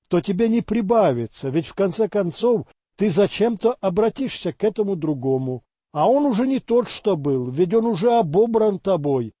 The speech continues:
и либо злой от этого, либо больной. Вот такие мысли, Анатолий Иванович. Сколько еще невысказанного, и сказать-то некому. И, конечно, очень интересно, что вы по этому поводу думаете. С уважением,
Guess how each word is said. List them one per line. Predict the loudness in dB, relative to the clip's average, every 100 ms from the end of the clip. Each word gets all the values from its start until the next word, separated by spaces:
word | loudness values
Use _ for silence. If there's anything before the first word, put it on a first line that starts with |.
| -2
и | 2
либо | 2 4 2
злой | 2 2 4 4 2
от | -2 -4 -2
этого, | -4 -2 -2 0
либо | 0 0 -2
больной. | -2 -2 -2 -4 -6 -10 -14 _ -2
Вот | -2 0
такие | -6 -4 -4 -2
мысли, | -2 -4 -6 -6
Анатолий | -6 -6 -8 -6 -4
Иванович. | -4 -6 -6 -8 -12 _
Сколько | -8 0 0 2
еще | 0 0 -2 0
невысказанного, | 2 4 4 2 -4 -4 -4 -4 -4 -6 -8 _ -10
и |
сказать-то | -6 -2 0 0 -2 -6 -4
некому. | -2 -2 -4 -6 -10 -10 -16 _ _ -6
И, |
конечно, | 0 2 2 0 0
очень | -2 -4 -8
интересно, | -8 -6 -2 -2 -2 -12
что | -8 -4
вы | -2 -2
по | -4
этому | -6 -4 -6 -6
поводу | -6 -4 -2 -4
думаете. | -6 -2 0 0 0 -2 -4 -8
С | -10 -8
уважением, | -6 -6 -2 -2 0 -2 -4